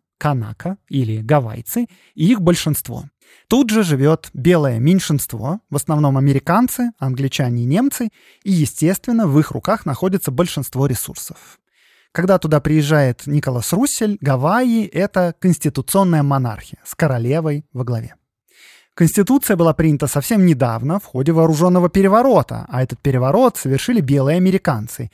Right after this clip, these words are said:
и конституция на самом деле работает в их интересах, в интересах белых. Королева Лилиуокалани хочет вернуть абсолютную монархию,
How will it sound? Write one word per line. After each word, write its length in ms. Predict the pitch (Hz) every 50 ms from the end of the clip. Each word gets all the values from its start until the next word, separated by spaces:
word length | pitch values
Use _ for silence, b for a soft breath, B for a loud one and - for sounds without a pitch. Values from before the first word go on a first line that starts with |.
| b b b b
и 80 | 160
конституция 720 | - - 160 139 - - 143 - - 233 277 - - 220 180
на 120 | 156 139
самом 220 | 131 - 139 127 123
деле 200 | 117 113 104 110
работает 580 | 120 131 127 143 170 175 - 175 127 - - _ _ _
в 180 | - 120 120 139
их 140 | 151 - 156
интересах, 560 | 147 - 147 147 147 131 113 - 120 - -
в 100 | 131 123
интересах 520 | 127 113 - 123 120 147 - - - - _ _ -
белых. 480 | 127 127 120 101 - - - - - _ _ _ b b b b b b b
Королева 480 | b 180 160 170 170 185 247 254 214
Лилиуокалани 1160 | 165 151 165 220 220 214 190 160 143 135 - - 131 120 120 113 110 110 113 127 175 208 226 -
хочет 420 | _ - - 175 - - 202 -
вернуть 540 | 151 143 160 175 170 160 175 202 196 - - -
абсолютную 760 | - 160 - - - 190 175 156 147 165 190 - - 180 170 160
монархию, 720 | 147 127 117 113 107 - - - - - 151 139 135